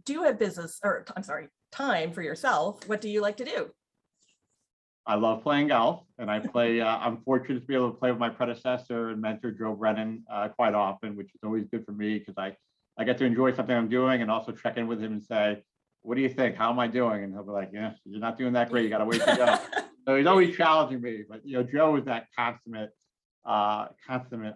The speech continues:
Speaker 2: optimist, consummate, uh, I've always said he's one of the most beloved people in Connecticut. And so he's always there to kinda cheer me on, and I love kinda checking in with him. So golf is one of the things. I love being with my girls. I love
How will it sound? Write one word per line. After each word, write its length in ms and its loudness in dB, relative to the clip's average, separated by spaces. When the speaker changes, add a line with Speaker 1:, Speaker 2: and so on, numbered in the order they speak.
Speaker 2:
optimist, 680 -10
consummate, 480 -10
uh, 320 -14
I've 160 -12
always 480 -6
said 160 -4
he's 160 -6
one 120 -10
of 60 -10
the 60 -10
most 220 -12
beloved 280 -12
people 300 -8
in 80 -14
Connecticut. 520 -10
And 100 -12
so 120 2
he's 120 4
always 280 4
there 220 4
to 100 -2
kinda 220 -4
cheer 160 -4
me 160 -2
on, 320 -4
and 320 -10
I 120 -4
love 260 0
kinda 160 -2
checking 300 -4
in 140 -2
with 160 -8
him. 260 -6
So 100 0
golf 320 4
is 60 -4
one 160 0
of 80 0
the 80 -2
things. 320 -2
I 40 -2
love 220 0
being 140 0
with 80 -2
my 160 -4
girls. 340 -2
I 40 -4
love 200 -6